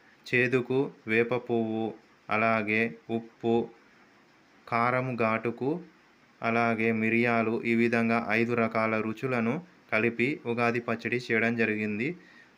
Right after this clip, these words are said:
మనకు జీవితంలో వచ్చేటువంటి కష్టాలు, సంతోషాన్ని తెలియజేస్తూ ఉగాది పండుగను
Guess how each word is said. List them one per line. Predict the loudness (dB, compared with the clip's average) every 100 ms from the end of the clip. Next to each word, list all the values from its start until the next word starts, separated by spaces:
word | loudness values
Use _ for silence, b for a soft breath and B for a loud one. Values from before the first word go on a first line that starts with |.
| -6
మనకు | 0 0 0 -2
జీవితంలో | 0 0 2 0 0 2 2
వచ్చేటువంటి | 2 2 0 0 -2 0 -2
కష్టాలు, | -2 -6 -4 -2 0 0 -4 -8 -12
సంతోషాన్ని | -8 -2 0 0 -2 -4 -4
తెలియజేస్తూ | -2 0 0 2 0 -2 -4
ఉగాది | -2 0 0 0
పండుగను | -2 -4 -2 -2 -2